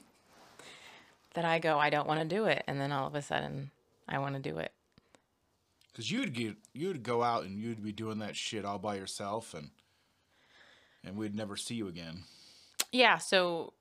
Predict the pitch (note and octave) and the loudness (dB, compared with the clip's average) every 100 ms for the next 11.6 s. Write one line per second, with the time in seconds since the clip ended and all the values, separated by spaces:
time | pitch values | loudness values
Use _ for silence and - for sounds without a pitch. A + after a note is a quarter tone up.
0 | - - D#3+ D#3+ D#3 D3+ D3 D#3 C#3 - | -14 -8 2 2 4 0 0 2 2 0
1 | - - E3+ - - _ F3+ E3 C3 - | -8 -6 -6 -8 -20 _ 4 6 6 0
2 | - - - _ _ _ _ _ _ - | -10 -12 -16 _ _ _ _ _ _ 0
3 | A3 C4 - - F#3+ B3+ G#3 D2+ G#3 G3+ | 4 6 4 4 6 8 8 6 4 6
4 | A#3 B3 B3 A#3+ G#3 - - - _ - | 8 6 4 2 -2 -8 -16 -18 _ -6
5 | A#3 B3 D#4+ A3+ F3+ F#3+ G3+ E3+ C#3+ B2 | 0 4 4 4 4 6 6 4 2 -2
6 | C#3+ E3+ _ _ _ _ _ - G3 G#3 | -4 -10 _ _ _ _ _ -4 0 0
7 | E3+ F#3 F3 G3 G3+ G3+ E3+ - F3 E3 | 0 -2 0 2 4 2 0 -2 0 2
8 | E3 D#3 - E3 E3 C#3 A#2+ D#3 - _ | 2 -2 -2 0 0 -2 -6 -8 -14 _
9 | _ _ _ _ - - F#3+ - D3+ - | _ _ _ _ -20 -10 -8 -6 -8 -8
10 | - - - - - B1+ - F3 - - | -8 -8 -6 -2 -2 -2 -6 -8 -6 -6
11 | - F#2 - F2 D#2+ | -6 -8 -4 -2 -2